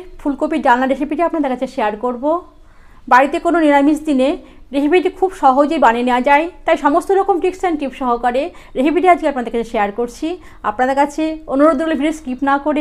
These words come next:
আপনার ভিডিওর প্রথম থেকে শেষ পর্যন্ত দেখুন, আশা করছি আপনাদের ভালো লাগবে। তাহলে শুরু করি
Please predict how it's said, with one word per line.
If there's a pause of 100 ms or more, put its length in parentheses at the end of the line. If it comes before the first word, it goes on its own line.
আপনার
ভিডিওর
প্রথম
থেকে
শেষ
পর্যন্ত (120)
দেখুন, (400)
আশা
করছি
আপনাদের
ভালো
লাগবে। (420)
তাহলে
শুরু
করি